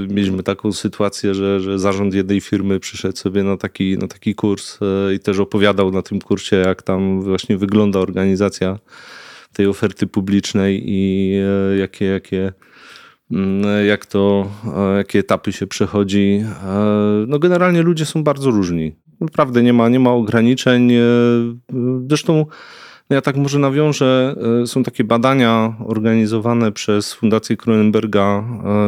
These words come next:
e, z Bankiem Handlowym. E, to są takie cykliczne raporty, e, o finansach Polaków. Postawy Polaków wobec finansów, tak to się nazywa. A, i co tam tak szczególnie uderza?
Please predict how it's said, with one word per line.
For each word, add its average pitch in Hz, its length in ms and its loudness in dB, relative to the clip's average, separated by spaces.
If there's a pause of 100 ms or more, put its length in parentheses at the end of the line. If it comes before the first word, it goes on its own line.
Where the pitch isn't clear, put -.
(160)
e, 101 40 0
z 101 480 -2
Bankiem 101 400 -2
Handlowym. 98 580 0 (600)
E, 101 220 -2
to - 60 -14
są 165 180 -4
takie 107 360 -2 (300)
cykliczne 98 800 -4 (100)
raporty, 101 560 -4
e, 98 1000 0 (120)
o 98 360 -4
finansach - 760 -4 (120)
Polaków. - 600 -6 (160)
Postawy 110 380 -2
Polaków 101 460 -2
wobec 95 280 -6
finansów, - 480 -4 (120)
tak - 140 -6
to - 100 -12
się - 140 -6
nazywa. 90 480 -4 (840)
A, 101 340 -2 (100)
i 117 100 -6 (140)
co - 260 -4
tam 143 460 0 (240)
tak 110 140 -4
szczególnie 123 460 4
uderza? 87 460 0